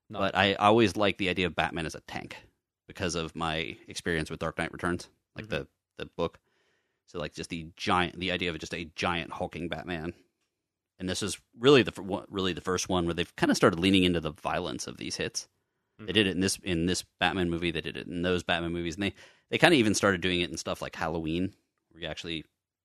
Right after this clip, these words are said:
Speaker 2: things are just way over the top violent, you know, like,
Speaker 1: Mm-hmm.
Speaker 2: skull crushing kinda stuff. So I'll go with that. Um, I'm gonna put Christian Bale at three. The movies were really good. I didn't, it sounds silly 'cause I didn't like the Batman voice.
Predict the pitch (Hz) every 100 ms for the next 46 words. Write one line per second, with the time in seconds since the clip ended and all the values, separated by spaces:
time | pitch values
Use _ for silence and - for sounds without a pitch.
0 | _ _ _ - 90 85 71 69 - -
1 | 95 82 92 92 87 92 85 98 92 _
2 | - 90 92 92 - _ _ - 78 67
3 | 104 _ _ - - 85 - 87 95 82
4 | - 80 - 90 _ _ _ _ _ -
5 | 98 101 95 87 85 _ _ 95 87 82
6 | 82 _ _ _ _ _ _ _ _ -
7 | 247 294 277 - - - 107 113 - -
8 | - 101 95 85 67 - - _ _ _
9 | _ 98 120 214 151 123 110 104 101 -
10 | 98 143 147 _ - 110 - 120 98 -
11 | _ - - 143 90 - - 98 156 185
12 | 104 - 90 101 95 85 92 113 - -